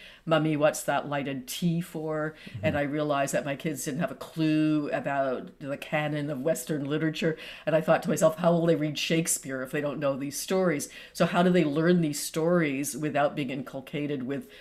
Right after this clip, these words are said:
Speaker 1: you know, <laughs> transphobia, homophobia, misogyny, and the rest of what I saw church as being? Um, so I was,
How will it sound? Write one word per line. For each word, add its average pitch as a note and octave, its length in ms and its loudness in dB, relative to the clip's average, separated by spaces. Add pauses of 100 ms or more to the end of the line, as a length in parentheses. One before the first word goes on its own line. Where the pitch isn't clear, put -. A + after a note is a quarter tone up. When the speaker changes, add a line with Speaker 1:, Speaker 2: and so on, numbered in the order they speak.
(220)
Speaker 1:
you D3 80 -4
know, C#3 420 0
<laughs> - 40 0 (240)
transphobia, D3 960 2
homophobia, D3+ 840 2
misogyny, D3+ 720 2
and D3+ 120 -4 (280)
the E3 140 4
rest D#3 400 4
of D3+ 100 -4
what C3 140 -2
I C#3 80 -4
saw B2+ 260 0
church B2+ 360 -6
as B2+ 160 -6
being? C3 420 -6 (460)
Um, D#3 420 6
so - 160 4
I D#3+ 60 8
was, D#3+ 200 -2